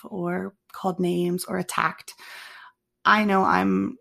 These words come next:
not really much of a confrontational person. I don't like attacking people. I don't like being attacked. Um, from someone who's helped thousands of women and men leave multi-level marketing, that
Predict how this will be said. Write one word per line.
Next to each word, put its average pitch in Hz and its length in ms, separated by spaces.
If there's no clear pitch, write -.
not 185 280
really 180 220
much 175 240
of 185 60
a 185 60
confrontational 180 720
person. 185 520
I 170 100
don't 185 180
like 175 380
attacking 180 560
people. 185 460
I 175 60
don't 185 140
like 180 220
being 185 200
attacked. - 580
Um, 170 540
from 185 600
someone 196 380
who's 185 260
helped 180 360
thousands 185 920
of 180 220
women 185 540
and 185 180
men 185 360
leave 190 360
multi-level 190 460
marketing, 214 520
that 180 380